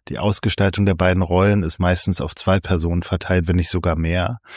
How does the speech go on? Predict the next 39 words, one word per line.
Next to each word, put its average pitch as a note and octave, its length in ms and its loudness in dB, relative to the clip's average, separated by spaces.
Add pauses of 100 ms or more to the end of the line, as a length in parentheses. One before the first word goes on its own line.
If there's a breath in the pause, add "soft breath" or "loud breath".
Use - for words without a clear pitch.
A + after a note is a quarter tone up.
(440 loud breath)
Ähm, F2+ 360 2
und F#2 180 -4
zwar, F#2+ 240 2
da F#2 120 2
ist E2+ 120 -2
es F2 140 -2
der F#2 120 2
Kanzler - 500 0
und E2 140 0
der E2+ 80 0
Präsident. E2 760 -2 (500 loud breath)
Der F#2 80 -6
Kanzler F#2+ 440 0
ist F2 120 -2
im F#2 120 0
weitesten F#2 400 2
Sinne G2+ 260 4
sowas F#2+ 320 2
wie G2 80 2
ein F#2+ 100 4
Geschäftsführer G2+ 640 0
der G2 160 0
Hochschule. G#2+ 480 0
Das F#2 160 -2
heißt, F#2 180 -2
er, F2+ 180 2 (520 loud breath)
er F2+ 100 -2
kümmert G#2 320 0
sich F2 160 -4
um F2+ 120 -2
das F#2+ 160 0
operative F#2+ 600 0
Geschäft. - 640 -2
Da F#2+ 80 2
gibt's, F#2+ 300 -4
wie F2+ 60 -4
gesagt, F#2 340 -2
je G2+ 80 4
nach, G2 260 2